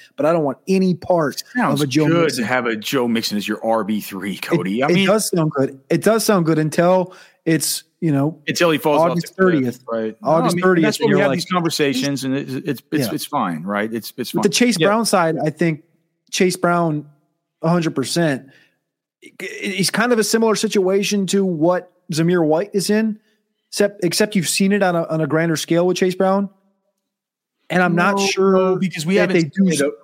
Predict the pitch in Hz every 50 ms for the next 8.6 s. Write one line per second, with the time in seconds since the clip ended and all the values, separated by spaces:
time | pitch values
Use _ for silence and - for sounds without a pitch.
0 | _ _ - - - - - 214 220 214 202 190 - - 190 180 156 143 120 135
1 | 156 151 143 131 120 135 139 135 127 123 120 110 120 117 110 117 117 104 - 113
2 | 107 113 104 104 107 113 113 107 - - 104 - 104 101 101 101 104 98 95 101
3 | 101 101 98 98 92 - - - 104 135 135 - - - 143 127 113 104 - 113
4 | 107 104 101 98 98 92 92 92 92 92 87 - 90 87 85 85 82 90 87 -
5 | - 85 85 85 78 76 - _ _ _ _ _ _ _ _ _ _ _ _ -
6 | 139 127 123 123 127 117 - 180 135 110 - 143 139 135 139 139 131 135 139 135
7 | 127 120 127 127 123 123 123 120 110 - _ _ _ - - 135 131 135 135 123
8 | 113 127 120 117 113 110 110 107 107 107 104